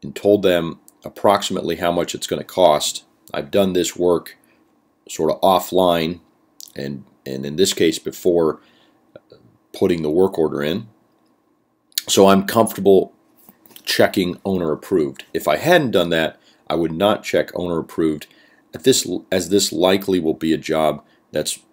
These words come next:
over five hundred dollars. And at this property, five hundred dollars is the limit that I can spend before I need to get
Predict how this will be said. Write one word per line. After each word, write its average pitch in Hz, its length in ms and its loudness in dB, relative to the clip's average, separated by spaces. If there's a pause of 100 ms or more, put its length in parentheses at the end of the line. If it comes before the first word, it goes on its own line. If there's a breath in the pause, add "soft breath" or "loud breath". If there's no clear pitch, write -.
(120)
over 87 320 -2
five 76 300 0
hundred 71 320 -8
dollars. 69 500 -4 (100)
And 71 140 -10
at 67 160 -12
this 98 160 0
property, 76 560 -2 (240 soft breath)
five 82 240 -2
hundred 82 200 -6
dollars 69 480 -4 (100)
is 65 140 -14
the 71 100 -10
limit 80 540 -4
that 73 120 -6
I 69 140 -6
can 69 140 -16
spend 71 520 -2 (300)
before 85 360 0
I 76 80 -4
need 78 320 -6
to 69 120 -12
get 69 360 -4